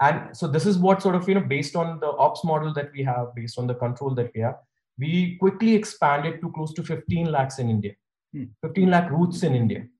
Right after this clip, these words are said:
Speaker 1: Uh, and of course, we were doing one ways, but it was at a smaller scale. Uh, uh, the other business of intercity, which is round trips,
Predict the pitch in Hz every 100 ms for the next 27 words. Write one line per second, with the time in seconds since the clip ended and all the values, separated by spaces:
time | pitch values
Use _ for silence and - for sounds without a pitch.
0 | _ _ - 127 123 135 170 180 202 202
1 | 196 151 180 226 196 170 220 202 208 190
2 | 202 190 185 190 180 160 151 160 160 156
3 | 151 151 - 127 120 - 113 117 127 123
4 | 127 160 131 135 143 135 135 127 123 131
5 | 123 120 117 117 113 113 113 113 -